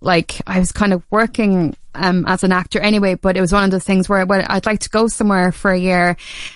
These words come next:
and just live in a different city anyway. And then I happened, I just saw this course online. I was like, "Actually, yeah, it'd be kind of,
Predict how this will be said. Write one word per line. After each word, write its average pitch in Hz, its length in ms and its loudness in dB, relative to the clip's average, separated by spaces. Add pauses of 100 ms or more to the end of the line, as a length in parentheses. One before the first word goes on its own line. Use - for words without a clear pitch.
(140)
and 180 220 2
just 180 140 -2
live 196 160 0
in 185 100 2
a 180 60 2
different 185 320 0
city 190 260 0
anyway. 233 560 2
And 196 160 2
then 185 100 2
I 180 100 2
happened, 180 600 0
I 175 80 2
just - 460 -6 (100)
saw 180 240 0
this 175 180 -4
course 202 380 -2
online. 190 400 2
I 180 80 2
was 180 140 -2
like, 208 220 -2
"Actually, 285 320 -2
yeah, 339 100 2
it'd 180 140 -2
be 196 80 -2
kind 226 220 0
of, 196 200 -4